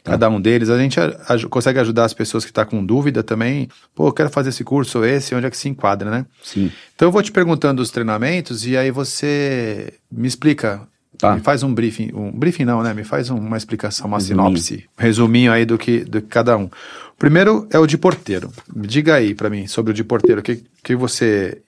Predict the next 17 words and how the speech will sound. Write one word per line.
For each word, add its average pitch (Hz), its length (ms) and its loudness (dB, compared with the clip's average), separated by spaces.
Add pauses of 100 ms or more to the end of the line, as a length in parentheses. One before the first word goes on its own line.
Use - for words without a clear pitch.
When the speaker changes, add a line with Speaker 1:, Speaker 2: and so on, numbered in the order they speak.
(180)
Speaker 2:
como 131 180 -4
você 127 120 -4
enxerga 110 200 2
esse 104 100 -4
treinamento? 95 520 -6 (200)
Speaker 1:
Ah, - 60 -4
o 131 60 4
de 139 80 0
porteiro 170 440 4
é, 202 360 4
é - 40 2
fundamental 185 600 4
porque - 220 -2
é 156 440 4
a 160 80 4
pessoa 170 340 2
que 170 220 -4